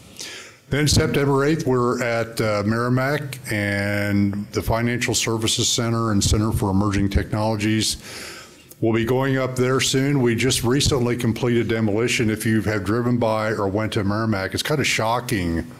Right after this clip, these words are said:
how much space those older buildings took up, uh, and how open that looks.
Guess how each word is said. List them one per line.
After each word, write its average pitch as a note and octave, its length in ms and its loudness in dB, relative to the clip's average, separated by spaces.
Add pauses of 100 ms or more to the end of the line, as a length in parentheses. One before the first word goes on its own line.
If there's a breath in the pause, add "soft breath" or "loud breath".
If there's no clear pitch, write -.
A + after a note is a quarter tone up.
(520 loud breath)
how B2 120 -2
much A2+ 220 0
space A2+ 640 -2
those G2+ 400 0
older A2 300 0
buildings G2 460 -2
took - 280 -4
up, G#2+ 320 -2 (640 loud breath)
uh, G2 240 0
and G2 100 -4
how A2+ 400 -2 (100)
open C3+ 440 0
that F2+ 240 -2
looks. F#2 460 -2